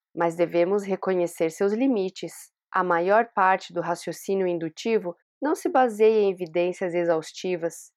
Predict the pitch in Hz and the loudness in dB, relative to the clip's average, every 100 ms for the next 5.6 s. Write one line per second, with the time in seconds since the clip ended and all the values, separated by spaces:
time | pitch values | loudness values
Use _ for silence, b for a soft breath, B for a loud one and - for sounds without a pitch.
0 | - 170 170 - 185 208 269 262 b - | -14 -6 -6 2 2 2 -2 -6 b -4
1 | 165 - - 185 196 190 196 254 277 285 | -4 -4 2 2 2 0 0 -2 -2 -2
2 | 339 185 135 135 - - _ _ 170 185 | -2 -2 -2 -2 -14 -20 _ _ 0 4
3 | 190 190 190 185 180 185 180 226 - - | 4 2 0 -2 -2 2 2 2 -4 -8
4 | 247 311 359 262 240 240 220 190 202 208 | 0 0 0 0 0 0 0 2 0 -2
5 | - 170 147 151 - | -4 -2 -2 -4 -12